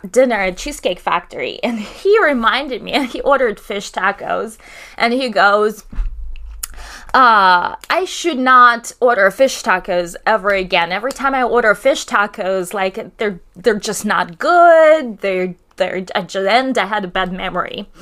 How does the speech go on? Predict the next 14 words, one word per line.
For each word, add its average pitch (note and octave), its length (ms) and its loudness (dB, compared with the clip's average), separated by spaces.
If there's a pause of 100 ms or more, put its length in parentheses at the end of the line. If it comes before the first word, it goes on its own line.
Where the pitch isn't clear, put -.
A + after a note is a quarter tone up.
(340)
And A3+ 140 -6
he A#3+ 140 0
reminded C4 600 2
me A3+ 260 -4
of G#3 240 2
his B3+ 200 -2
bad B3 300 2
memory, C4 460 0
how C4 220 0
he C4+ 160 -8
had B3+ 340 2
p-, - 140 2
food G4+ 340 2
poisoning A#3+ 600 2